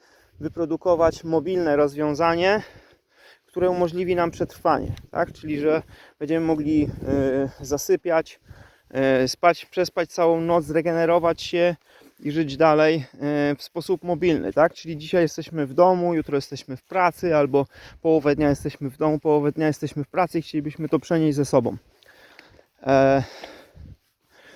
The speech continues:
niestety takie, takie rozwiązanie nie istnieje, e, w, w dobie technologii, którą dysponujemy na dzień dzisiejszy.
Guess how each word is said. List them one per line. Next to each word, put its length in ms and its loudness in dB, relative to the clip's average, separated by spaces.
niestety 500 4
takie, 520 2
takie 260 0
rozwiązanie 640 2
nie 200 2
istnieje, 520 0
e, 60 -6
w, 1000 0
w 60 -12
dobie 320 4
technologii, 600 2
którą 320 -2
dysponujemy 720 -2
na 160 2
dzień 260 0
dzisiejszy. 600 -2